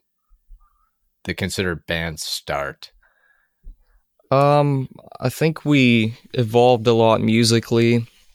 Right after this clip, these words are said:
Speaker 2: The original demos that, that I was doing were kind of, I guess, a little bit more primitive.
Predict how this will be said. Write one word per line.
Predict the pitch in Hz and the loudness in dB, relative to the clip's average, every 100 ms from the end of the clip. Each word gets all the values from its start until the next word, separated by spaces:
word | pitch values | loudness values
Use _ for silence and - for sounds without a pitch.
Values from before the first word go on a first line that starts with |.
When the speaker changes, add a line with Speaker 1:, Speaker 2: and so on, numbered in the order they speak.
| _ _ - - - - | _ _ -20 -20 -16 -4
Speaker 2:
The | 117 | 2
original | 123 120 131 123 113 | 4 4 4 2 2
demos | 117 117 117 117 113 | 2 4 4 2 2
that, | 117 113 - | 2 2 0
that | 117 113 | 0 2
I | 113 | 2
was | 113 110 | 2 -2
doing | 107 110 113 113 110 | -2 0 2 0 0
were | 98 | -4
kind | - - 110 110 | -8 -4 -2 0
of, | 107 117 - - - - _ _ _ | -2 -6 -14 -18 -20 -20 _ _ _
I | 131 | -4
guess, | 117 120 117 - - - - _ _ 135 | 2 2 2 0 0 -4 -8 _ _ -2
a | |
little | 135 131 123 | 2 2 4
bit | 117 113 | 4 4
more | 113 110 | 2 0
primitive. | - 117 113 113 117 117 - - | 0 2 2 4 2 0 -10 -18